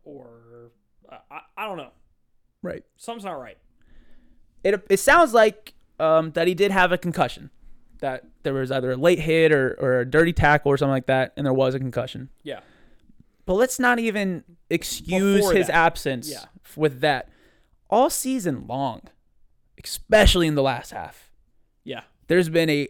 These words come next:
Speaker 2: absence of Peoples.
Speaker 1: Mm-hmm.
Speaker 2: Someone that the previous season has set an N C A A bowl record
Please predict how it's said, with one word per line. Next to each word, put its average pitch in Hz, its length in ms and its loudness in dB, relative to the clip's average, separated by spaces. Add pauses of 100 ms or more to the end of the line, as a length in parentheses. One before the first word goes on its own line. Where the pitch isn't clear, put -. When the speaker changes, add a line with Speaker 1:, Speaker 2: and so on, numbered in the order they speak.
Speaker 2:
absence 139 520 -6
of 127 280 -6
Peoples. - 440 -10 (160)
Speaker 1:
Mm-hmm. 180 220 -14 (800)
Speaker 2:
Someone 170 480 2
that 160 360 2 (600)
the 156 140 -6
previous 190 360 -4
season 180 340 -2
has 165 180 -6
set 165 220 2
an 147 100 0
N 160 160 -2
C 165 160 -2
A 156 100 4
A - 20 0
bowl 139 220 -2
record - 380 -8